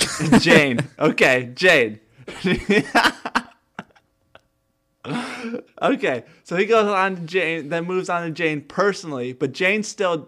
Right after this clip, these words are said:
working, doing research for him. Does that hurt? 'Cause obviously Jane's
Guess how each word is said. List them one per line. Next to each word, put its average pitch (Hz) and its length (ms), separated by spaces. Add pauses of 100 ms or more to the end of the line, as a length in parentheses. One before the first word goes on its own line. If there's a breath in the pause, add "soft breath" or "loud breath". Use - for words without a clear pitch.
working, 143 640 (600)
doing 156 340
research 156 500
for 131 140
him. 117 320 (960 soft breath)
Does 147 220
that 175 240
hurt? 185 600 (460)
'Cause 156 160
obviously 165 300
Jane's 143 360